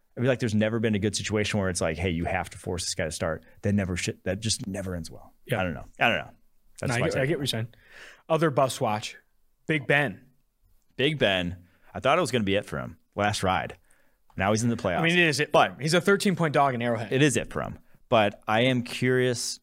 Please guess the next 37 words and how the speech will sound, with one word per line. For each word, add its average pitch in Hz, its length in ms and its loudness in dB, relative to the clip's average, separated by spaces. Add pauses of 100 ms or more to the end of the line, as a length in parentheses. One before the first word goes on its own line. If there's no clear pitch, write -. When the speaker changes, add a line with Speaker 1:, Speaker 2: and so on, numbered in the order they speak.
(160)
Speaker 1:
to 113 220 2
see, 90 480 0
to, 107 260 0 (400)
to 117 120 -2
have 160 160 4
the 190 80 4
debate 107 600 -2
Speaker 2:
He's 151 160 -2
a - 20 2
Hall 156 120 0
of 131 60 -8
Famer. 127 260 -4 (120)
Speaker 1:
of, 120 400 2
I 143 80 0
know 156 140 2
he's 156 100 -2
a 127 40 -2
Hall 98 100 2
of - 60 -8
Famer, 57 260 -6 (320)
but 113 100 0
where 127 160 2
he 139 160 0
ranks 110 480 0 (640)
in 110 100 2
the 110 160 0
echelon 95 640 2
of 101 140 -8
probably, 135 260 2
like, - 60 -14
quarterbacks 104 480 0
in 104 60 0
the 87 60 -2
past 95 380 -2 (240)
decade 90 480 -2
to - 140 -6
you. 62 280 -6